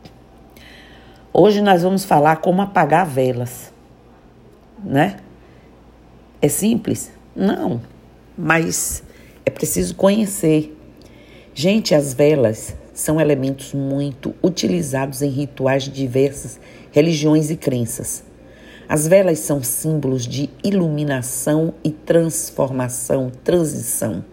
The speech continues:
Elas representam o elemento fogo, que nelas se acende e representa o mundo espiritual e um canal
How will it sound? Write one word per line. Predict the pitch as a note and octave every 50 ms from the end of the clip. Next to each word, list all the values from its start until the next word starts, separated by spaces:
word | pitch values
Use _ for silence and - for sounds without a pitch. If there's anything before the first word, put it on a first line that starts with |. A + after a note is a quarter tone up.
| - - - - - - - - - - - - -
Elas | C#3+ D#3+ E3+ D#3+ -
representam | D3+ D#3+ E3 D#3+ - D3 C3+ B2 A#2 A2+ C3 C3+ D3 D#3 D3+ - D3 C3+
o | C3
elemento | C3 B2 B2 A#2+ A#2+ A#2+ A#2 - -
fogo, | - - - - B2 B2 C#3 C#3+ C3+ C3+ D3+ D3+ - - - - - - -
que | - D#3+
nelas | D3 D3+ D#3 D#3+ E3 E3 E3 D#3 D#3
se | - - - D#3
acende | D3 C#3+ - - - - - C#3+ C#3 C#3+ C#3+ C#3 C#3+ D#3 D3+ - - - - - - - - - -
e | - -
representa | D#3 D3 E3+ F#3+ F#3+ - E3 E3 D3+ C3 B2 B2 C#3 D#3+ E3 E3 D3 - - A#2+ A#2 - - - -
o | E3
mundo | D#3 D#3 D#3+ F3+ G3 G3+ F3+
espiritual | E3+ - - - - D3+ C#3+ D3 C#3+ - - C3+ B2+ C3 C#3 D3 C#3 C3 C3 C3 - - - - -
e | - F#3
um | G3 A#3
canal | - - - A3 A3+ G#3+ G#3 E3 D#3 D3+ D3+ D3+ D3+ D3+